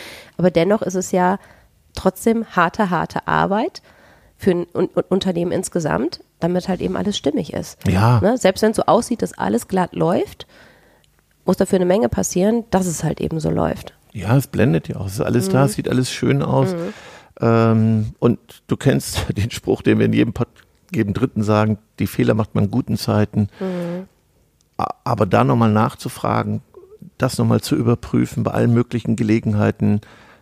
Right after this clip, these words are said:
Speaker 2: selber zu überprüfen, wie oft wiederhole ich das, predige ich das,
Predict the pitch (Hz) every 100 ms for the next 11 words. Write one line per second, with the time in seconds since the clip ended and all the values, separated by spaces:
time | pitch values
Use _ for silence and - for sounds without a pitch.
0 | - - 104 120 135 131 - 120 - -
1 | 117 127 113 101 123 127 - - 117 117
2 | 110 120 110 113 110 - 123 123 117 -
3 | 117 107 - 110 - -